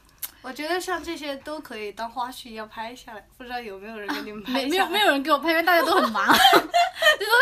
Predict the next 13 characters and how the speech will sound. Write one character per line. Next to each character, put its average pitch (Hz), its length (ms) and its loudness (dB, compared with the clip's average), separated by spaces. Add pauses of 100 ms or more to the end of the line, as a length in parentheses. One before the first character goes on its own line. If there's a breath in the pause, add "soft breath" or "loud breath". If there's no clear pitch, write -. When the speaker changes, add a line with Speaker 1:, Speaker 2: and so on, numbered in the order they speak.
Speaker 2:
傻 247 180 4
子 302 120 0
都 370 80 0
不 349 100 -2
想 311 260 2
理 277 160 0
我 277 200 2
了。 202 240 -6 (1040 loud breath)
Speaker 1:
哎 269 300 -2
呀。 269 320 -8 (420 loud breath)
Speaker 2:
所 - 200 -14
以， - 340 -10 (200)
嗯， 190 460 -14